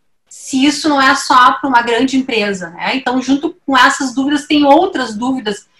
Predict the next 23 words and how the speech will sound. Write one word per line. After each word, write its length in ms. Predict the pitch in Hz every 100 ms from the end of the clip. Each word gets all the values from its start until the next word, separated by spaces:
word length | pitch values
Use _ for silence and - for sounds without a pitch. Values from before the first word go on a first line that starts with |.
| _ _
que, 320 | - 233 254 -
que 180 | -
acabam, 680 | 233 - 339 226 247 254 254
ah, 800 | 233 226 226 226 220 220 220 214 -
desse 380 | 208 240 240 247
uni-, 320 | 240 220 - -
né, 520 | 202 233 262 226 208 _
fazendo 320 | 214 226 233
parte, 400 | 247 214 233 -
assim, 360 | 208 214 214 226
desse 380 | 208 214 214 240
universo. 500 | 220 214 190 190 -
É, 140 | 202 - - _
eu, 200 | 269 320
enquanto 380 | 392 359 - 330
um 60 | 320
pequeno 360 | - 285 285
empreendedor, 420 | 285 269 240 226
preciso 400 | 226 - 269 330
ter 80 | 302
uma 120 | 269
identidade 520 | 254 226 - 214 214 220
visual, 680 | 202 185 175 208 247 -